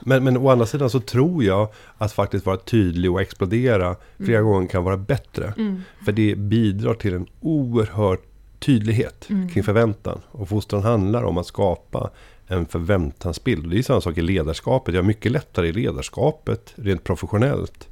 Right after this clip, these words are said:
Speaker 1: att sätta förväntningar och avkräva att man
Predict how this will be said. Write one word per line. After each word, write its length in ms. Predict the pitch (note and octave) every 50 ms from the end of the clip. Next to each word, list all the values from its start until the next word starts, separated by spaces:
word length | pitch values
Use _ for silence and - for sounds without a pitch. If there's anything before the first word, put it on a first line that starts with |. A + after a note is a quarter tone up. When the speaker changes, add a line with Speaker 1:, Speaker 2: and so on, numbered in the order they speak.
| - - -
Speaker 1:
att 240 | D#2 F2+ - -
sätta 600 | - - G2 - - - - - F2 D#2+ E2 E2 - - _ _
förväntningar 800 | - G2+ F2+ F2 D#2+ D2+ C#2+ - - E2 D#2+ D2+ D#2 D2+ D2+ - -
och 240 | - G2 - - G2+
avkräva 880 | G2 F2+ E2+ D#2 - - - - G2 A2 C3+ D#3 D3+ A2+ F2 E2+ G2+ - - - - - - - - -
att 200 | - E2+ - -
man 300 | G2+ F#2 F2 E2+ D#2